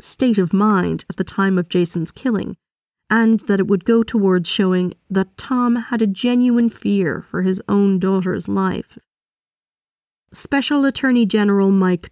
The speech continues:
Dodds said that the trial had been fair and proper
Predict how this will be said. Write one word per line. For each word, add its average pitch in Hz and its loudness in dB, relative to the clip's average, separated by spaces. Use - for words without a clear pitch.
Dodds 190 0
said 269 -2
that 240 -2
the 285 2
trial 254 -2
had 240 0
been 220 2
fair 185 0
and 185 -2
proper - -8